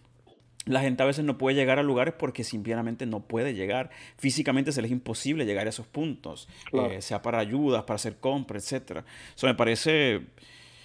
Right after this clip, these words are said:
Speaker 1: me parece que es muy, que, que está bueno que tenga eso dentro de su agenda,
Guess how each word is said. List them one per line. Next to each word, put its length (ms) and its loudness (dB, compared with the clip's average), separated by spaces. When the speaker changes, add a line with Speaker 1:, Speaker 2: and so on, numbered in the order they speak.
Speaker 1:
me 60 -2
parece 240 6
que 60 4
es 80 6
muy, 560 4
que, 200 -2
que 80 -4
está 180 2
bueno 260 4
que 180 -2
tenga 420 2
eso 280 0
dentro 260 -2
de 80 0
su 160 -2
agenda, 540 0